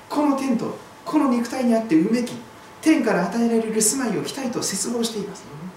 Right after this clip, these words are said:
私も何年か前バイクでこけてですね、鎖骨を折ったりしてますから、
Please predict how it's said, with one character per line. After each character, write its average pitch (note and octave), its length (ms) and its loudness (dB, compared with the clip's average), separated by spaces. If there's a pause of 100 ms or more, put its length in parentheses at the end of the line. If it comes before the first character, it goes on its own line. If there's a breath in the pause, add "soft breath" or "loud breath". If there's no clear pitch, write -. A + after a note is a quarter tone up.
(1080)
私 - 160 -10
も C3 80 -8
何 - 140 2
年 - 120 0
か - 80 -2
前 A#2 200 -2
バ C#3+ 80 2
イ - 80 2
ク - 60 0
で A2+ 80 -2
こ A2 120 -6
け - 60 -4
て A2+ 100 -2
で - 80 -4
す - 80 -8
ね、 C3+ 200 -8 (200 loud breath)
鎖 C#3 240 -6
骨 C#3 140 -2
を - 80 2
折 - 40 -4
っ - 40 -8
た - 60 -2
り - 80 -4
し - 100 -8
て - 80 -10
ま A2+ 80 -6
す - 80 -12
か G#2+ 80 -10
ら、 G2+ 160 -10